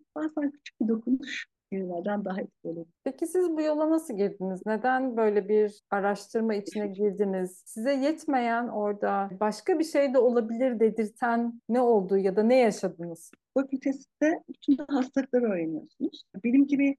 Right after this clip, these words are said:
Speaker 1: insanlara acı vermeyeyim, aman dokunurken kimsenin bir yerinin canını yakmayayım, zorlayacak bir işlem yapmayayım, aman işte benim yüzümden aman bir şey olmasın gibi primun non nocere, önce zarar verme diye başlamışken ihtisas, ihtisastan sonra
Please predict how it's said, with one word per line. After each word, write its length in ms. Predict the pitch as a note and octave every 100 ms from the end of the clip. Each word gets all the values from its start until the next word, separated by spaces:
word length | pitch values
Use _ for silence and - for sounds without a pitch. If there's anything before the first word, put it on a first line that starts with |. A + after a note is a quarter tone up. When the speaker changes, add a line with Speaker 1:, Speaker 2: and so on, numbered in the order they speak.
| _
Speaker 1:
insanlara 560 | A#3 - C#4+ D4 D4+ D4+
acı 280 | A#3+ - B3
vermeyeyim, 460 | C4 C4+ B3+ A3+ G#3+
aman 280 | A3 B3+ A3+
dokunurken 640 | A3+ C4 C#4+ C#4+ A3+ A3
kimsenin 500 | A#3+ A#3+ B3 A#3 G3+
bir 40 |
yerinin 260 | A3 A3+ G#3+
canını 300 | G#3+ G#3+ G3+
yakmayayım, 680 | F#3 G#3 - G#3+ F#3+ F#3 - _ G3
zorlayacak 540 | F#3+ G#3 G#3+ A3 -
bir 60 | G#3+
işlem 440 | - G#3 G3+ G#3
yapmayayım, 400 | G#3+ - G#3+ G#3+
aman 440 | A3 B3 E4 C#4+ D4+
işte 400 | A3 - A3+ G#3+ - A3
benim 220 | C#4 E4+
yüzümden 400 | - C4 B3 B3+
aman 280 | C4 C4 A#3
bir 60 |
şey 220 | - A#3
olmasın 600 | G#3+ A3 G#3+ F#3+ - F#3+ - G#3
gibi 260 | G3 G3 - _ B3+
primun 320 | B3+ B3+ C4 - -
non 240 | A3 A3
nocere, 400 | G#3+ G#3+ F#3+ F3 -
önce 260 | A3 A3+ A#3
zarar 380 | G3+ G3 G3 F#3
verme 360 | E3+ E3+ D#3+ - F3+
diye 280 | G#3 G3 F#3+
başlamışken 720 | G#3+ G#3+ A3 A3 A3 - D#4+ -
ihtisas, 540 | - C4+ C#4 C#4 _
ihtisastan 580 | G#3+ - A#3+ A#3+ - C#4
sonra 400 | C#4+ C4 B3 E4